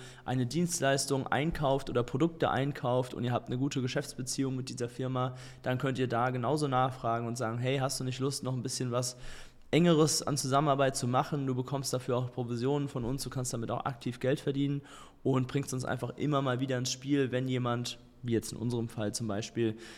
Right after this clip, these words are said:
ähm, seine Webseite verbessern möchte oder im Bereich seo, Google etwas machen möchte. <clears throat> Das ist dann sehr interessant für, für diese Firmen auch. Ja?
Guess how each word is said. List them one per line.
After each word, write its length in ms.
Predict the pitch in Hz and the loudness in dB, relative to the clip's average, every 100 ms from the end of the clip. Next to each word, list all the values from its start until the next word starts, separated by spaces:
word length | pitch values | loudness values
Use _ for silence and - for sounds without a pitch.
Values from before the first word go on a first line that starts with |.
| - | -12
ähm, 380 | - 117 104 104 - | -2 2 4 4 2
seine 260 | 120 117 | 2 4
Webseite 400 | 117 123 120 110 | 2 2 2 2
verbessern 480 | 113 104 117 110 107 | 0 0 0 2 0
möchte 500 | 104 107 - 113 - | -2 -2 0 2 2
oder 200 | 101 104 | 0 -2
im 80 | 104 | -2
Bereich 280 | 98 95 - | -2 -4 -4
seo, 460 | 113 123 120 110 107 - | -2 2 2 2 0 -4
Google 260 | 123 120 | -2 0
etwas 300 | 101 - 110 | 0 -2 -4
machen 240 | 113 113 113 | -4 -2 -2
möchte. 380 | 110 - 113 107 - - - - | -4 -2 -4 -4 -10 -20 -20 -14
<clears throat> 280 | - 151 135 | -6 -2 0
Das 180 | 107 113 | 0 -2
ist 120 | - | 0
dann 160 | 117 110 | 0 2
sehr 200 | 110 110 | 2 0
interessant 460 | 110 120 117 113 | -2 -4 -2 -4
für, 360 | 120 123 117 110 | -4 -2 0 0
für 140 | 120 | -2
diese 220 | 110 113 117 | -6 -6 -6
Firmen 360 | - 107 98 | -2 -2 -2
auch. 320 | 71 85 - | -4 -10 -8
Ja? 240 | 107 117 | -2 0